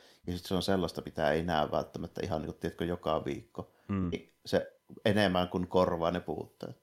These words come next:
Speaker 2: Ni-, nimenomaan, ja mun mielestä on jotenkin huikea ajatella, niinku, että tämmöiselle näin simppelille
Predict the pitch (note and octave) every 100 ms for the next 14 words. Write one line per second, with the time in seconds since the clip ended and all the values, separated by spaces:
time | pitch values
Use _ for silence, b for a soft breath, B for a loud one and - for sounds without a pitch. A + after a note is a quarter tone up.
0 | - C#3 C#3+ F3 F3+ F3 D3 G2+ G2 -
1 | - - D#3+ - A#3+ E3+ F3+ D#3 - A#2+
2 | - A#2 C3+ A2+ F#2+ F#2+ G2 G2+ G#2 A2
3 | G2+ A2+ A2 B2 F3 E3+ E3 D3+ B2+ A2
4 | G2+